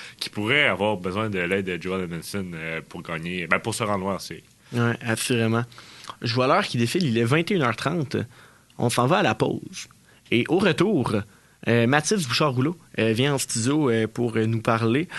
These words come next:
Speaker 2: On va parler football, on va parler hockey. Donc, euh, c'est très, très, ça va être très intéressant, euh, de suivre, euh, justement, après la pause. Je vous invite à, euh, rester à l'écoute. Vous écoutez Boisvert Radio sur les ondes de Chiz quatre-vingt-quatorze trois. On est de retour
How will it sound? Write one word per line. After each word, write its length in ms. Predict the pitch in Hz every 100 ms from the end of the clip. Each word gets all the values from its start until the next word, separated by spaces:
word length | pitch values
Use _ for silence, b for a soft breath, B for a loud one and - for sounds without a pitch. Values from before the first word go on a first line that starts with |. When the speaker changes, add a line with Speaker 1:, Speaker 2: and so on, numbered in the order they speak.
| B -
Speaker 2:
On 100 | 127
va 100 | 156
parler 300 | 165 180 220
football, 440 | 196 139 143 180
on 80 | 139
va 100 | 127
parler 340 | 131 131 143
hockey. 440 | 143 123 120 123 - b b b b
Donc, 220 | 113 113
euh, 120 | 110 110
c'est 180 | 113 104
très, 200 | - 139
très, 420 | - 131 123 110
ça 100 | 113
va 60 |
être 80 | 127
très 180 | 175 175
intéressant, 540 | 151 127 123 117 135 151 B B B
euh, 120 | 117
de 100 | 117
suivre, 460 | 120 - 135 160 120 B B -
euh, 640 | 113 110 107 107 101 92
justement, 480 | 95 107 - 113 113 -
après 240 | 117 -
la 80 | 110
pause. 400 | 160 214 208 185 208 B B
Je 120 | 123 180
vous 220 | 185 160
invite 380 | 143 156 160 127 117
à, 240 | - 139 98
euh, 240 | 123 123
rester 260 | 120 127 151
à 40 |
l'écoute. 340 | 131 123 160 147
Vous 380 | 123 117 131 156
écoutez 380 | - - 160 -
Boisvert 420 | 127 117 208 185
Radio 280 | 151 131 147
sur 120 | - 131
les 140 | 127
ondes 160 | 131 131
de 140 | 127 123
Chiz 320 | - 139 117
quatre-vingt-quatorze 640 | 131 123 120 123 117 113
trois. 180 | - 143 110
On 120 | 117
est 60 |
de 100 | 113
retour 420 | 113 156 160 156